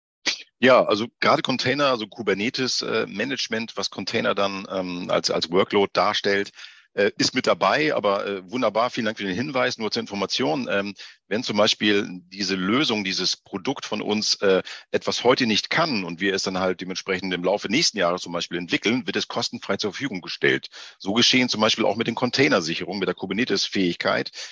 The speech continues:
die zu Anfang bei Version eins des Produktes möglicherweise gar nicht drinne war.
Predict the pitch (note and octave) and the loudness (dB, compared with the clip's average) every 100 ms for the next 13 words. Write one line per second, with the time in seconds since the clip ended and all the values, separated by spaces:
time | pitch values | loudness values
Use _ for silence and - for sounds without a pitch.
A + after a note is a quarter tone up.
0 | - _ G#2 G#2+ G2 D3 - A#2 A#2 G2 | -18 _ -8 -2 0 -2 -2 -2 0 0
1 | F#2+ F#2+ G2 G2 F#2+ D3 - B2 - A#2 | 0 0 -2 0 0 0 -2 -4 -4 -8
2 | B2 A#2+ - G#2+ G2+ G2+ G2+ F2+ F2+ E2+ | -6 -6 -4 -4 -2 0 0 0 -2 -2
3 | G2 A#2 E3+ D3+ D3+ D3+ | 0 2 2 0 0 -2